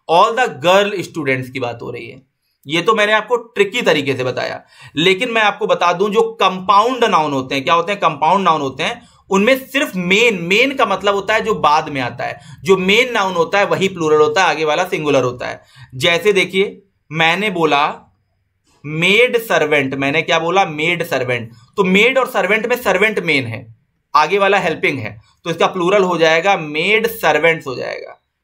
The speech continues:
क्या हो जाएगा? मेड सर्वेंट्स हो जाएगा। या मैंने बोला फीमेल डॉक्टर, मैंने बोला फीमेल डॉक्टर, तो इसका प्लूरल हो जाएगा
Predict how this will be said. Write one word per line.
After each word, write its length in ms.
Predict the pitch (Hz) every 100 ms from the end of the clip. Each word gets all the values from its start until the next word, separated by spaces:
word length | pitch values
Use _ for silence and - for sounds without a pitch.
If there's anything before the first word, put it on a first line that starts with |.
| _ -
क्या 100 | 160
हो 140 | 165 175
जाएगा? 420 | 185 196 202 175
मेड 500 | 135 135 165 190 190
सर्वेंट्स 600 | - 147 143 143 190 185
हो 80 | 165
जाएगा। 360 | 127 117 123 - _ - -
या 200 | 143 196
मैंने 260 | 190 165 165
बोला 240 | 160 175
फीमेल 500 | 185 185 175 185 202
डॉक्टर, 380 | 175 131 - 127
मैंने 300 | 127 135 160
बोला 540 | 160 139 131 131 120 170 247 - _ _ _ _ _
फीमेल 540 | - - 233 240 254 233
डॉक्टर, 420 | 165 127 - 117 - _ _ _
तो 60 | -
इसका 160 | - 196
प्लूरल 340 | 190 180 202
हो 140 | 175 160
जाएगा 500 | 147 139 139 151